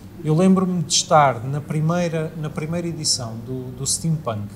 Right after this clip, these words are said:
lembro-me de estar na nave principal do museu e ter um, um, uma pessoa que eu conheço, um, já conheço há,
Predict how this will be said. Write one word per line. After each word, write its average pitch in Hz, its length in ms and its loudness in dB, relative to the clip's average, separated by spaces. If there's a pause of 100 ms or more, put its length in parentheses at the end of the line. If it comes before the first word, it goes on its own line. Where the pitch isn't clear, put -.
(720)
lembro-me 156 360 2
de - 80 -4
estar 131 300 0
na 127 100 -8
nave 151 260 -4
principal 135 540 -4
do 113 160 -8
museu 127 440 -6 (1500)
e 165 160 0
ter 151 300 0
um, 139 40 -2
um, 117 1200 -8
uma 113 100 -10
pessoa 131 280 -4
que - 80 -12
eu 123 60 -8
conheço, 143 420 -4
um, 110 60 -10 (1200)
já 107 140 -10
conheço 113 320 -8
há, 104 100 -12